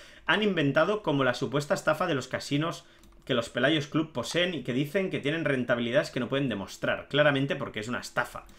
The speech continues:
Sin embargo, el negocio consiste en un sistema piramidal donde recaudan dinero de los pobres ilusos que creen en la artimaña de los estafadores al frente de este timo". Y dice, "Rafael Moya e Israel Guerrero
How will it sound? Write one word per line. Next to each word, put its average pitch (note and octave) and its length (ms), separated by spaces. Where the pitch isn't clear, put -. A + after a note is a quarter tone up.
Sin - 220
embargo, A3+ 320
el B3 100
negocio G3 380
consiste F3 440
en G3+ 60
un F#3 100
sistema F3 460
piramidal G3 640
donde D#3 320
recaudan F#3+ 440
dinero E3+ 280
de F3+ 80
los C3+ 220
pobres F3+ 380
ilusos C#3+ 400
que A2 160
creen D3 220
en C#3+ 120
la B2 80
artimaña A#2+ 540
de C#3 80
los A#2 140
estafadores A2+ 540
al A2 120
frente A2+ 340
de A2 60
este A2+ 240
timo". G2 340
Y E3+ 80
dice, C#3+ 420
"Rafael F3 760
Moya C#3+ 540
e C#3+ 140
Israel C#3+ 760
Guerrero C#3 600